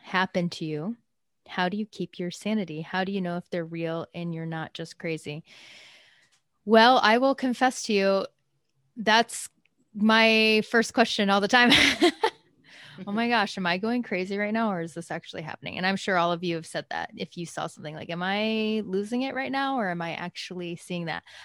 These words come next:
Speaker 1: I always go through that question. I think that's fair. I think that's also being humble too.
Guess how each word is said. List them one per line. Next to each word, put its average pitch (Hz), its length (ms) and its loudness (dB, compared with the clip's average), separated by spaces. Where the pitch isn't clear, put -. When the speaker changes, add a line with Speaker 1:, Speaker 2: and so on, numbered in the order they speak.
Speaker 1:
I 254 140 4
always 302 300 2
go 190 100 0
through 180 180 -6
that 175 240 -2
question. 175 440 -6
I 180 120 -2
think 240 200 -8
that's 262 240 -6
fair. 190 400 -2
I - 40 -8
think 196 140 -6
that's 220 180 -6
also 190 240 -2
being 185 240 -2
humble 170 360 -4
too. 165 300 -4